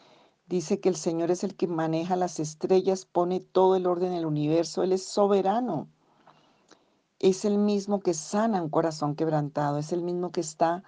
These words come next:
y es todopoderoso para tomar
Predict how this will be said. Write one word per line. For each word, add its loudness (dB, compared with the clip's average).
y 6
es 2
todopoderoso 0
para 2
tomar 4